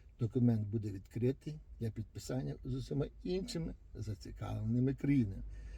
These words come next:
та зняти більше санкцій з Російської Федерації. Якщо знову на виборах переможе Зеленський,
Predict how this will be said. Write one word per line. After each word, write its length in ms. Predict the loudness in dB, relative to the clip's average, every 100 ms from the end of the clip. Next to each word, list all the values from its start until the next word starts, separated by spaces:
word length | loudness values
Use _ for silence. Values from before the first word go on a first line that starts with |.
| -10 -10 4
та 200 | 8 8
зняти 460 | 8 8 6 0
більше 600 | -6 2 4 4 0 -4 -6
санкцій 600 | -14 -14 -10 -10 -10 -10 -8
з 80 | -10
Російської 520 | -12 -14 -16 -10 -6
Федерації. 540 | 0 2 0 -2 -12 -20 -20 -20 -20 -20 -20 -20 -20 -20 -20 0
Якщо 300 | 2 4 2
знову 500 | 6 8 8 6 0 -14 -20 -20 -20 -20 -6
на 100 | 0
виборах 400 | 2 2 -2 -12 -16 -4
переможе 640 | 0 4 4 2 -4 -14 -16 -18 -18 -18 -18 -14 -2
Зеленський, 760 | 6 8 8 4 -2 -4 -4